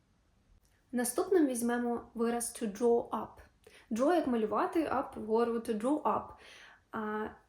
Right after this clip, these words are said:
usually we use a plan or a treaty afterwards. To draw up a plan or to draw up a treaty, це значить,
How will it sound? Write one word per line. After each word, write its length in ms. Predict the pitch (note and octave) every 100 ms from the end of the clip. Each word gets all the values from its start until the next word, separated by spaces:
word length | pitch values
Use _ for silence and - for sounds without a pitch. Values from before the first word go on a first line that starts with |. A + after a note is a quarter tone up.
| _ _ -
usually 440 | A3+ A3+ B3 A#3+
we 120 | A3
use 380 | G#3+ G#3+ G#3+ G#3 -
a 40 |
plan 500 | A3 - A#3 C4 C#4+ -
or 140 | G#3+ -
a 80 | G#3+
treaty 440 | - B3 - A3
afterwards. 580 | A3 - G#3 G#3 - -
To 100 | -
draw 240 | G#3 C#4+ D4+
up 240 | B3 B3
a 40 |
plan 460 | G#3+ - B3+ A#3+ C4 A#3
or 100 | A#3
to 140 | A#3
draw 300 | G#3 C4 C#4
up 240 | A#3 A#3+
a 60 | G#3 -
treaty, 480 | - C#4+ - D4 E4 - - -
це 260 | B3+ C4 - -
значить, 640 | A#3+ B3+ C#4 - B3